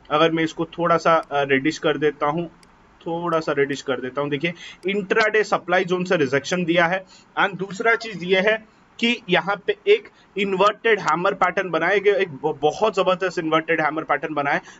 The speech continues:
जो कि बहुत बढ़िया reversal pattern है। तीसरा condition क्या है, यहाँ पे देखिए, जो डे हाई से rejection मारा है, generally day हाई, डे लो वाले points बहुत अच्छा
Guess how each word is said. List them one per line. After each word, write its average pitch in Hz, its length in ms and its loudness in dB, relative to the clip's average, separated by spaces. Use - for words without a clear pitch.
जो 214 100 2
कि 214 100 -4
बहुत 165 420 2
बढ़िया 147 340 2
reversal 131 480 0
pattern 127 380 -4
है। 110 80 -14
तीसरा 226 340 0
condition 214 480 0
क्या 196 180 2
है, 214 140 -4
यहाँ 180 280 0
पे 208 80 4
देखिए, 185 420 2
जो 190 160 4
डे 196 380 4
हाई 185 340 -4
से 196 180 2
rejection 160 420 -2
मारा 151 340 2
है, 190 140 -2
generally 190 540 -2
day 170 180 6
हाई, 170 240 -2
डे 160 200 0
लो 170 160 -4
वाले 165 240 2
points 160 480 -4
बहुत 143 280 -2
अच्छा 165 340 0